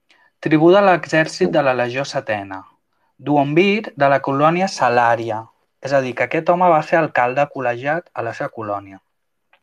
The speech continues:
Speaker 1: I llavors diu:
Speaker 2: Mhm.
Speaker 1: «I Manila Silana,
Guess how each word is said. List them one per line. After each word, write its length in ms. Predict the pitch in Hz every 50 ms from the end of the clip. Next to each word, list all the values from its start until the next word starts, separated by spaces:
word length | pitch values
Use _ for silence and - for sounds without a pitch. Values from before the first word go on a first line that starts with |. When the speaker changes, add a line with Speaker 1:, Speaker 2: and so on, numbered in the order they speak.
| _ _ _ _ _ _ - _ _ _ _ _ _ _
Speaker 1:
I 100 | - 147
llavors 260 | 151 143 147 139 131
diu: 180 | 208 196 185
Speaker 2:
Mhm. 260 | - 196 196 196 185 -
Speaker 1:
«I 80 | - 151
Manila 640 | 156 147 143 147 170 196 208 208 185 135 110 104 - -
Silana, 800 | - - - 123 123 143 175 185 170 156 135 123 139 180 214